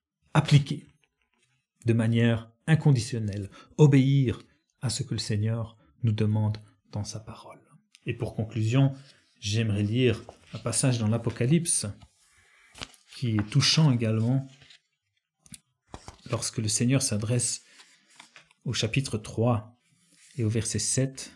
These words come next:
Les paroles du Seigneur s'adressent à l'an-, donc, et à l'ange de l'assemblée qui est à Philadelphie. Verset huit. «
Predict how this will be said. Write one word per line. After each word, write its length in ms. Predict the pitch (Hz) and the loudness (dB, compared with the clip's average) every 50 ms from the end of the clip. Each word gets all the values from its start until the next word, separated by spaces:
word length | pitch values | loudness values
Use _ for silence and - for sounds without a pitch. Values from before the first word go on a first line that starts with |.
| - - | -12 -8
Les 100 | 107 104 | -8 -8
paroles 320 | - - 113 110 120 123 | -6 -4 -2 0 0 0
du 80 | 120 107 | 0 0
Seigneur 260 | - - 110 120 113 | -2 -2 -2 -2 -2
s'adressent 400 | - - 104 107 120 123 113 - | -2 -2 -2 0 0 -2 -2 -2
à 80 | 104 98 | -2 -2
l'an-, 420 | 104 107 113 117 113 110 104 104 - | 0 0 0 2 0 0 -2 -2 -2
donc, 360 | 139 117 110 104 104 - - - | 0 0 0 0 -2 -4 -6 -2
et 120 | - 120 | 0 2
à 80 | 110 110 | 2 4
l'ange 280 | 117 123 135 139 120 107 | 4 4 6 4 4 4
de 80 | 110 | 2
l'assemblée 500 | 113 120 - - 117 113 113 120 127 120 | 0 0 2 2 2 2 4 4 2 2
qui 140 | 120 - 104 | 2 0 -4
est 100 | 101 - | -2 -2
à 60 | 104 | -4
Philadelphie. 920 | - - 123 113 110 104 101 101 92 90 - - - - - 95 85 - _ _ _ _ _ - - - - - - _ _ - - | -4 -2 0 2 2 2 2 0 0 -2 -4 -10 -12 -10 -8 -10 -10 -10 _ _ _ _ _ -20 -20 -20 -20 -20 -20 _ _ -6 -4
Verset 300 | 117 107 - - - 107 | -2 -2 -2 0 0 2
huit. « 440 | 107 113 120 117 110 - - - | 2 2 2 0 -4 -6 -6 -6